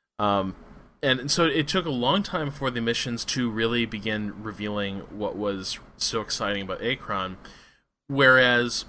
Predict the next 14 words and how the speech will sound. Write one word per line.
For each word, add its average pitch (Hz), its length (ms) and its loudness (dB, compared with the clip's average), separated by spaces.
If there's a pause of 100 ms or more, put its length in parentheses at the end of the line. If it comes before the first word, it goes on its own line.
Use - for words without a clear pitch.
(140)
playing 143 400 2
it 127 120 0
in 117 200 -4
skirmish 156 560 0
mode 110 440 -2 (160)
with 113 260 -4
a 110 100 -4
human 120 500 0
for 113 220 -6
just, 110 240 -8 (100)
you 135 80 -2
know, 107 160 -2
five 127 360 0
minutes, 120 560 -6